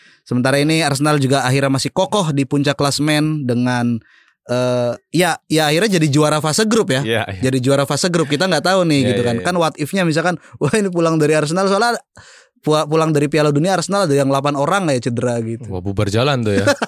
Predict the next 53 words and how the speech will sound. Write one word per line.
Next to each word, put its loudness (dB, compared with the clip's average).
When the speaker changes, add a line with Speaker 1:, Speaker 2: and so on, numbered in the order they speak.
Speaker 1:
Soalnya 2
ada 0
delapan 2
belas 0
pemain -2
kalau 0
nggak 0
salah 2
ya, -2
Speaker 2:
Heeh. -4
Speaker 1:
yang 2
berangkat 0
ke -6
Qatar. -2
Speaker 2:
Dari -2
Arsenal? -2
Speaker 1:
Mm-mm. -4
Speaker 2:
Waduh, -4
hampir -2
semua -2
berarti -2
ya? 2
Speaker 1:
Iya, 2
hampir -2
sa-, -4
starting -4
line 0
up-nya -4
itu -4
Speaker 2:
Hmm. -6
Speaker 1:
pergi -2
semua -2
gitu. -8
Siapa -2
coba? -2
Odegaard 0
doang. -2
Speaker 2:
Iya, -4
Speaker 1:
Si -2
Speaker 2:
Odegaard. -2
Speaker 1:
kaptennya 0
itu. -4
Speaker 2:
Iya -2
sih, -6
yang -6
lainnya -4
berangkat -6
semua -8
ya? -2
Speaker 1:
Yang 0
lainnya 0
berangkat -2
semua. -4